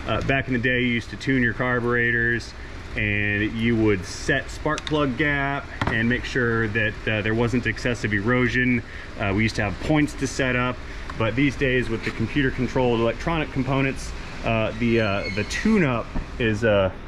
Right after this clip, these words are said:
kind of fading away, and it's just sort of a relative vague term that people use nowadays, which doesn't really describe much of a, an operation. So we're doing a tune-up, even though I hate the term tune-up. But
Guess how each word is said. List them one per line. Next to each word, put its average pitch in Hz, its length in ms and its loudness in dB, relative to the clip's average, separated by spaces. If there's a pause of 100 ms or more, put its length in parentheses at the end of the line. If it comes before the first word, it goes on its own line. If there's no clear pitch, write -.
(380)
kind 156 180 2
of 123 120 2
fading 135 360 4
away, 110 480 4 (640)
and 95 440 0
it's 104 260 -2
just - 300 0 (160)
sort 139 260 4
of 113 80 2
a 104 160 4
relative 123 580 2
vague 110 460 -2
term 117 300 0
that 120 160 -4
people 107 200 -2
use 113 300 4
nowadays, 95 540 0 (340)
which 101 180 0
doesn't 110 220 2
really 110 180 4
describe 104 480 0
much 104 280 -2
of 90 80 -2
a, 90 180 0 (140)
an 104 80 0
operation. 92 580 -2 (640)
So 101 220 4
we're 104 100 4
doing 185 240 4
a 147 80 2
tune-up, 202 420 2 (260)
even 143 140 2
though 143 120 4
I 131 100 4
hate 165 220 0
the - 80 0
term 180 280 2
tune-up. 175 380 2 (1800)
But 165 240 6